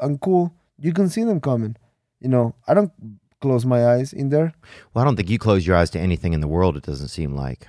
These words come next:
Speaker 2: Um, do
Speaker 1: But
Speaker 2: you, have they pitched you that fight again?
Speaker 1: Yeah, they offered me to fight him,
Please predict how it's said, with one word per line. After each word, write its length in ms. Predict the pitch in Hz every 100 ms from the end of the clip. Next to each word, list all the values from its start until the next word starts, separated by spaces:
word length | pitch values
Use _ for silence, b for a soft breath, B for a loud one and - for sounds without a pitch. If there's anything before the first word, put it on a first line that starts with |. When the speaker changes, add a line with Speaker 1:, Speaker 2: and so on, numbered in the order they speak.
| -
Speaker 2:
Um, 640 | 80 80 78 62 - - _ _ B B B -
do 220 | 110 117
Speaker 1:
But 100 | 117
Speaker 2:
you, 220 | 131 131 - 104 - - -
have 240 | 120 104
they 160 | 131 131
pitched 420 | - 135 - -
you 200 | 123 123
that 220 | 107 107
fight 200 | 117 107
again? 420 | 92 92 104 123 -
Speaker 1:
Yeah, 260 | 147 196
they 160 | 139 143
offered 280 | 143 160 160
me 100 | 151
to 140 | 143
fight 300 | 131 147 147
him, 420 | 147 147 147 143